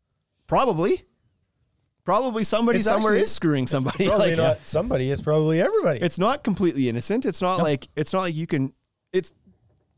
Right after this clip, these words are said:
Speaker 1: the guys who cut down lumber are charging what they charge 'cause they can.
Speaker 3: Yeah.
Speaker 1: It's, that's how economics works. It doesn't, it's, people are like, "Oh, how come lu-, how come gas prices spike when, uh, oil's way down?"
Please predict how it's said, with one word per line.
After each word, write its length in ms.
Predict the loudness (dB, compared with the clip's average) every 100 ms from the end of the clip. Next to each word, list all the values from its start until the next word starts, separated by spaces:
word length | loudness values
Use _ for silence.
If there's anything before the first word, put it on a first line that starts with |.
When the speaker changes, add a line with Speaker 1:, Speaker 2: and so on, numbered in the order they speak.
| _
Speaker 1:
the 60 | -4
guys 200 | -2 -2
who 60 |
cut 120 | -2 -2
down 120 | 0
lumber 200 | 0 0
are 60 | 0
charging 300 | -2 0 0
what 120 | -2
they 220 | -2 -4 -12 _ _ _
charge 260 | -2 -2 -2
'cause 120 | -2
they 100 | -2
can. 500 | -2 -4 -2 -6 -10 _
Speaker 3:
Yeah. 140 | -4 -4 -4 -20 -20 _ -8
Speaker 1:
It's, 180 | -8
that's 240 | -2 -4 -4
how 240 | -4 -2
economics 500 | -2 -2 -2 -2 -4
works. 320 | -4 -2 -4 -6
It 100 | -4
doesn't, 320 | -2 -2 -4 -8
it's, 240 | -16 -16 -20 _ -20 -20 -20 _ _ -6
people 200 | 0 2
are 40 |
like, 140 | 0 0
"Oh, 200 | 0 2
how 120 | 0
come 280 | 0 -2 -2
lu-, 200 | -2 -2
how 120 | -6 -6
come 200 | -6 -6
gas 260 | -6 -6
prices 320 | -6 -6 -4 -4
spike 380 | -4 -4 -6 -6
when, 240 | -6 -4
uh, 180 | -4 -4
oil's 460 | -4 -4 -2 -4 -8 -14 _ _ _ _
way 180 | -6
down?" 380 | -4 -2 -2 -4